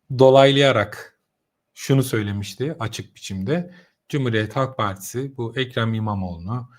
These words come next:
işte diğer tutuklu belediye başkanlarını, bazılarını, herhalde bazılarını,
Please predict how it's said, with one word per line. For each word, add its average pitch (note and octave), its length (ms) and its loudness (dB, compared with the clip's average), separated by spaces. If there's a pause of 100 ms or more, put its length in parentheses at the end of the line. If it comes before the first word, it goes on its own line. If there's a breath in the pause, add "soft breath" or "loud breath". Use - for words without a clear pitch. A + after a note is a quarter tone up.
(220 soft breath)
işte A2+ 260 -6
diğer A#2 280 4
tutuklu A2 380 -10
belediye G#2+ 360 -2
başkanlarını, F#2+ 640 -6
bazılarını, F#2+ 580 -8
herhalde F#2 440 -8
bazılarını, F#2+ 520 -6